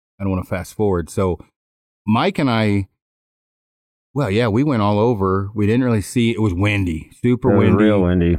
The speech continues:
Speaker 1: We kinda ridge ran it, just glassing into the basins, and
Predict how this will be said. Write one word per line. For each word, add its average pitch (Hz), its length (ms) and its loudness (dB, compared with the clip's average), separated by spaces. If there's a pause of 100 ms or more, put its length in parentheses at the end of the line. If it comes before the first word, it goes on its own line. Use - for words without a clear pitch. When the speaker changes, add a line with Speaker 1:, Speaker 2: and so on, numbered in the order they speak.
Speaker 1:
We 110 80 0
kinda 143 240 0
ridge 113 320 0
ran 131 260 0
it, 127 140 -4
just 101 360 -6 (280)
glassing 117 420 0
into 113 180 2
the 98 100 -2
basins, 98 680 0
and 95 500 0